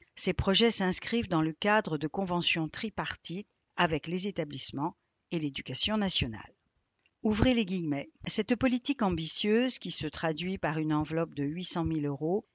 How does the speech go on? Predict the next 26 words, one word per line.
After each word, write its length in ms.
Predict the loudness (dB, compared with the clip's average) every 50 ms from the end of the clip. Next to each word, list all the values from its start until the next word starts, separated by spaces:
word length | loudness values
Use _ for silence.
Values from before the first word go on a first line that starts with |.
| _ _ -10
répartie 680 | -6 -2 0 0 0 0 0 -2 -4 -4 -6 -4 -2 0
entre 300 | 0 -2 -2 -2 -2 -2
les 220 | -2 -2 -4 -6 -8
soixante-dix-neuf 840 | -8 -6 -4 -2 -2 -2 -2 -2 -2 -2 -4 -4 -4 -4 -4 -4 -4
collèges, 560 | -8 -8 -6 -6 -6 -4 -4 -4 -4 -6 -8 -10 _ _ _ _ _ _ _ -6
vise 300 | -2 -2 0 -2 -2 -4 -8 -6
notamment 680 | -4 -2 -2 -2 -2 -2 -2 -2 -2 -2 -2 -4 -6 -8 _
à 100 | -8 -6
permettre 540 | -4 -4 -4 -4 -2 -2 -2 -4 -4 -6 -10 -8
aux 160 | -8 -8 -8 -10
trente 320 | -10 -4 -2 -2 0 2 2
mille 260 | 2 2 2 -4 -4
collégiens 600 | -4 -4 -4 -2 -4 -4 -4 -4 -2 -4 -4 -6 -8 -12 _ _ _ _ _ _ -8 -4
de 100 | -2 -2
devenir 480 | 0 2 2 2 4 2 2 2 0 0
des 120 | -2 -4
citoyens 560 | -4 -4 -6 -6 -6 -4 -2 -2 -2 -2 -4 -6 _ _ -8
éclairés 560 | -8 -8 -6 -6 -6 -6 -6 -6 -8 -8 -10 _ _ _ -4
et 200 | -4 -4 -4 -4 _
ouverts 380 | -4 -2 0 2 2 2 2 2
au 100 | 0 0
monde. 420 | 0 0 -2 -2 -4 -8 -12 -16 -20 -20 -4 0
Fermez 340 | 0 2 2 2 0 0 0
les 100 | 0 -2
guillemets, 500 | -2 -2 -4 -4 -4 -8 -10 -10 -12 -14 _ -20 _ _ _ 0
indique 380 | 2 2 2 2 0 -4 -6